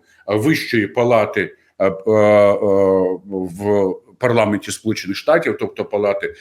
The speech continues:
Сенату, то це, по суті, функціонуюча, функціонуюча особа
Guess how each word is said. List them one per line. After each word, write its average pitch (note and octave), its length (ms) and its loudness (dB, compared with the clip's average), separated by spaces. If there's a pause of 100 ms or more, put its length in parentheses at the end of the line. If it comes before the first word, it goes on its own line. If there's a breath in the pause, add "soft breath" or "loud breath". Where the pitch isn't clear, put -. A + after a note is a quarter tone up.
Сенату, C3 800 0 (500 soft breath)
то A#2+ 200 2
це, C#3+ 320 2
по B2 140 -2
суті, C3+ 460 2
функціонуюча, A#2 880 0
функціонуюча A#2 840 0
особа A#2 560 0